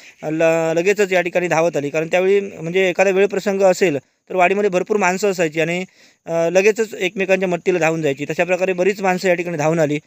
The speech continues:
आणि इथे आल्यानंतर त्यांनी विचारलं, "अरे काय, क-, नक्की काय झालं, असं म्हणजे तुम्ही ओरडताय कशासाठी?"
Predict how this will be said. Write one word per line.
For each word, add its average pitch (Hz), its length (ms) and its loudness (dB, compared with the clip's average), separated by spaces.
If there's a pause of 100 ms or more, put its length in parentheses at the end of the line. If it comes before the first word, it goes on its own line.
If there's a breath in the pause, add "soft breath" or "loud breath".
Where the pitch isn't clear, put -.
(320 soft breath)
आणि 175 320 -6
इथे 175 120 -2
आल्यानंतर 196 400 0
त्यांनी 190 180 -2
विचारलं, 180 340 2
"अरे 170 100 0
काय, 175 260 2
क-, 160 120 -10
नक्की 165 420 -4
काय 180 180 2
झालं, 165 360 0
असं 151 160 -10
म्हणजे 160 280 -4
तुम्ही 160 220 -8
ओरडताय 175 360 2
कशासाठी?" 143 360 -6